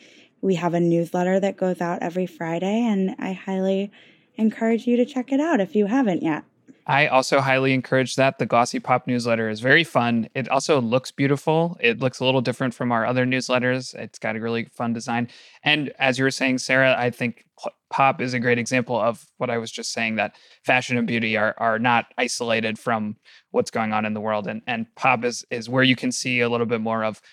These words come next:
Speaker 2: how our industries kind of, you know, touch all these other parts of, of what's going on. So anyway, um,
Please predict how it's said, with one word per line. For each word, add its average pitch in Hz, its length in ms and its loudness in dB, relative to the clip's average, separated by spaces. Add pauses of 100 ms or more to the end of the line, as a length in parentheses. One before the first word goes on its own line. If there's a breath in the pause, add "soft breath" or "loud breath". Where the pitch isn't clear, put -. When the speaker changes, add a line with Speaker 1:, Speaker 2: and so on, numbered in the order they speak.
(160 soft breath)
Speaker 2:
how 117 320 2
our 107 420 0
industries 113 480 -8
kind 104 240 -10
of, 98 140 -10 (880)
you 85 160 -12
know, 110 200 -10
touch - 280 -8
all 87 100 -6
these 92 160 -10
other 90 180 -10
parts - 320 -14
of, - 220 -16 (380 soft breath)
of 101 160 -6
what's - 160 -10
going 76 240 -14
on. 65 160 -16
So - 240 -8
anyway, 143 320 0 (260 soft breath)
um, 123 460 2